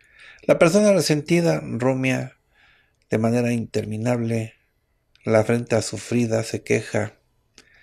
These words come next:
De manera infinita, la situación por la que pasa puede compararse,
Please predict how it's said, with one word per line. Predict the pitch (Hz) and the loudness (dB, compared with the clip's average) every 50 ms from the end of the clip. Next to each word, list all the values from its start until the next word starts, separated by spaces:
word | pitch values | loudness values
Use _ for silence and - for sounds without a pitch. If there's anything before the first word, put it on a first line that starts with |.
| _ _ _ _ _ _ _ _ _ _ _ _ _ _ _ _ _ | _ _ _ _ _ _ _ _ _ _ _ _ _ _ _ _ _
De | 117 | 0
manera | 110 117 120 127 127 | 2 2 2 4 2
infinita, | 127 117 - - 120 113 123 135 131 - - 135 135 131 | 2 0 0 0 0 0 0 -2 -2 0 0 2 2 2
la | 123 113 | -2 -4
situación | 107 110 110 - 110 104 - 127 127 123 | -4 -4 0 0 0 0 0 -2 -2 -2
por | - 123 110 107 | -2 -2 -2 -2
la | 107 - | -2 -2
que | - 107 | -2 -2
pasa | - - 127 123 - 123 120 - | 0 0 -2 0 -2 -4 -4 -2
puede | - 120 117 113 110 - | -2 0 0 0 -2 -4
compararse, | - 104 101 - 113 107 113 120 117 - - 131 123 113 117 - | -6 -8 -4 0 2 2 2 2 0 0 0 0 0 0 -4 -14